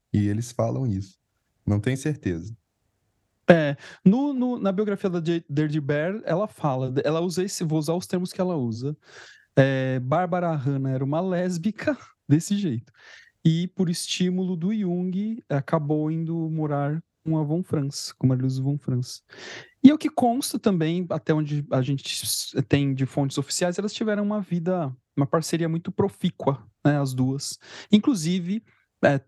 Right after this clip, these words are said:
Speaker 2: talvez nem todos saibam, mas a Von Franz e a Bárbara, evidentemente, também tem uma torre de Bollingen. Também fica em Bollingen, também é uma torre. A diferença é que é uma torre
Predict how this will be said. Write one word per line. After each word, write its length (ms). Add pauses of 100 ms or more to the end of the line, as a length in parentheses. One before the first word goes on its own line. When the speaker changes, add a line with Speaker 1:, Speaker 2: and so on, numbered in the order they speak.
(240)
Speaker 2:
talvez 220
nem 100
todos 280
saibam, 380
mas 260
a 280
Von 320
Franz 540
e 100
a 80
Bárbara, 400
evidentemente, 720
também 500
tem 140
uma 220 (100)
torre 300
de 120
Bollingen. 680 (840)
Também 320
fica 200
em 80
Bollingen, 500
também 400
é 40
uma 180
torre. 500 (720)
A 80
diferença 420
é 60
que 80
é 20
uma 200
torre 600